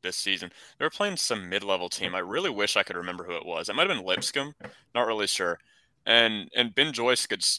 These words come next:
gets called in relief, and he's throwing, like, ten straight hundred mile an hour pitches to these Lipscomb guys. And, and I'm just like, "What, what are they <laughs> supposed to do?"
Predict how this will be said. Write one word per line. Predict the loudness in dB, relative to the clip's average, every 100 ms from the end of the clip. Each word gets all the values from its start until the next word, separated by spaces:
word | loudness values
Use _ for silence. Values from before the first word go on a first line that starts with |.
| -2
gets | -6 -4
called | 0 2 2
in | 0 -2
relief, | -6 -2 0 0 -4 -8
and | -6
he's | -4 -2
throwing, | 0 0 0 -2
like, | -2 -2 -6 _ -6
ten | 0 2 2
straight | 0 0 0 -2 -2
hundred | -2 -2
mile | 0 0
an | 0
hour | 0 -2
pitches | -4 -6 -4 -8
to | -8
these | -10 -8
Lipscomb | -6 -4 -4 -6
guys. | -8 -8 -8 -6 -6 _ _ _ _
And, | -2 0 0 -4 -6
and | -2
I'm | 0
just | 4
like, | 4 4
"What, | 2 2
what | 0
are | 2
they | 6 6
<laughs> | 4
supposed | 2 6 8 8
to | 8
do?" | 8 8 8 6